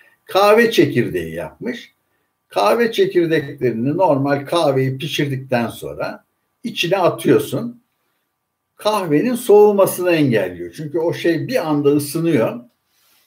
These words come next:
Isındıktan sonra artık o kahve normalde on dakikada soğuyacaksa bir saat soğumuyor. Tamam mı? Bunu mesela yapmış. Bunu defalarca kullanıyorsun. Atılmıyor.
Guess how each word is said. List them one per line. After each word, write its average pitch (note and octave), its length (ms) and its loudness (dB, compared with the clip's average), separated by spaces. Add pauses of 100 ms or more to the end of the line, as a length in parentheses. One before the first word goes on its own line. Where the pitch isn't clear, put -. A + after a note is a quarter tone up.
(140)
Isındıktan G#3 680 -2
sonra F#3 320 0
artık F#3+ 360 0
o G3 140 -2
kahve F3 600 4 (180)
normalde F3 880 0 (360)
on A3 260 2
dakikada B2+ 580 0
soğuyacaksa C3 880 -2 (480)
bir A3+ 160 -4
saat A#3+ 420 -2
soğumuyor. G3 580 6 (460)
Tamam B3 240 -12
mı? B2+ 320 -10
Bunu C#4+ 280 -4
mesela G#2 480 -2
yapmış. E3 560 -6
Bunu D#3 340 -4
defalarca D3+ 720 4
kullanıyorsun. D3 680 0
Atılmıyor. C3 600 -2